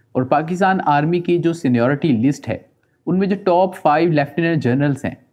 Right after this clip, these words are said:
उनके बारे में कहा जा रहा है कि इनमें से कोई भी पाकिस्तान आर्मी का अगला चीफ ऑफ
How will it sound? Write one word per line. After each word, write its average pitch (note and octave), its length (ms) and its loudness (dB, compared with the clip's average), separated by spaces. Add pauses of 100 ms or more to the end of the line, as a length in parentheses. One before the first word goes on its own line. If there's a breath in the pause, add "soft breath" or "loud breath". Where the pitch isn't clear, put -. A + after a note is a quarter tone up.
(280)
उनके F3+ 220 0
बारे F3+ 220 2
में F#3+ 120 2
कहा E3 200 2
जा C#3 180 4
रहा D#3 140 2
है E3 140 2
कि E3 120 0
इनमें D#3+ 220 0
से D#3+ 160 -2
कोई D#3+ 300 2
भी D3+ 180 2 (340 loud breath)
पाकिस्तान C3+ 400 0
आर्मी B2+ 360 0
का C#3+ 140 2 (140)
अगला B2+ 440 2 (260)
चीफ D3+ 280 -2
ऑफ D3 240 -2